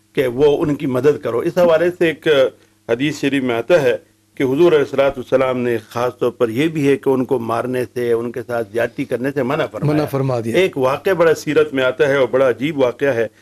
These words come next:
Speaker 1: वो ये है कि हदीस में आता है कि हज़रत हुजूर अलैहिस्सलातु वस्सलाम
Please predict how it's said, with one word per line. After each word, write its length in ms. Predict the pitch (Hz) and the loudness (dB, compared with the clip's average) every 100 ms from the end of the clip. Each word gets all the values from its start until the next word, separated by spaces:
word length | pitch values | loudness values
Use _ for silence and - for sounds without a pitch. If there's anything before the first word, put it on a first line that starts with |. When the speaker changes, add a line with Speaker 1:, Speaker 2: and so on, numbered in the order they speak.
| _ _ 180 | _ _ 0
Speaker 1:
वो 100 | 208 | 2
ये 220 | 185 156 | 4 4
है 60 | 156 | 2
कि 160 | 156 | 0
हदीस 340 | 131 123 147 143 | 0 0 -2 -2
में 80 | |
आता 240 | 123 117 170 | -2 0 0
है 240 | 131 113 - - - _ - | 0 -2 -6 -20 -20 _ -6
कि 60 | 139 | -2
हज़रत 260 | 143 160 | 0 -2
हुजूर 320 | 135 147 175 | -2 0 4
अलैहिस्सलातु 500 | 165 147 - 147 147 | 4 2 0 0 0
वस्सलाम 400 | 127 - 143 139 | -2 -2 0 -2